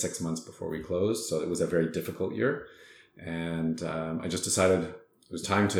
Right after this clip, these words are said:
it was time to move on to another phase of my life. And an opportunity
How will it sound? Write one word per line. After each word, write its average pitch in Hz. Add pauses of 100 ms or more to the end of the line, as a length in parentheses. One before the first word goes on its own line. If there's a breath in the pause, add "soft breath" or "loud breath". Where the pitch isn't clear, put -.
(120)
it 85
was 85
time 101
to 98
move 90
on 87
to 82
another 82
phase 80
of 80
my 78
life. 78
And -
an 85
opportunity 82